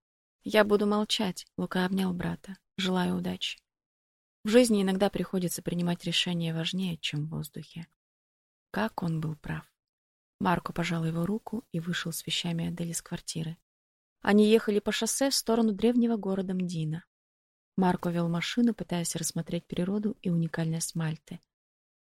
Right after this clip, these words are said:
Но быть водителем и смотреть по сторонам невозможно. Пришлось поменяться с Адель местами и стать пассажиром. Пока они ехали, Марко успел заметить, что все же берег Мальты похож на ракушечник.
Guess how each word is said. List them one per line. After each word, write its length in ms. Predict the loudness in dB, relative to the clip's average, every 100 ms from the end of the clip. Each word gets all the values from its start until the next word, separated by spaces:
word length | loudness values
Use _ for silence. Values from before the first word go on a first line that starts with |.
| -2
Но 120 | 4 6
быть 220 | 6 6
водителем 540 | 2 2 0 0 0
и 40 | 0
смотреть 400 | -2 -2 -2 -2
по 80 |
сторонам 420 | -4 0 0 2 2
невозможно. 680 | 0 -2 -2 -4 -4 -8 -12 _ _ _ _ 0
Пришлось 460 | 2 2 4 2
поменяться 500 | 2 0 2 2 -2
с 120 | -4 -2
Адель 260 | 0 0
местами 560 | 0 -2 0 2 2 0 _
и 60 | -6
стать 260 | -4 -6 -4
пассажиром. 640 | -6 -4 -4 -4 -8 -12 _ _ _ _ _ _ _ _ _ _ -2
Пока 300 | 2 6 6
они 180 | 6 4
ехали, 340 | 2 0 -2
Марко 320 | 0 -2 -2
успел 340 | -4 -4 -2 0
заметить, 440 | 2 2 0 -2
что 160 | -6 -4
все 200 | -2 0
же 120 | 0
берег 320 | 0 -2 -2
Мальты 340 | -2 -2 -4 -6
похож 400 | -6 -6 -6 -4
на 100 | -4
ракушечник. 800 | -4 -8 -12 -12 -14 -14 -20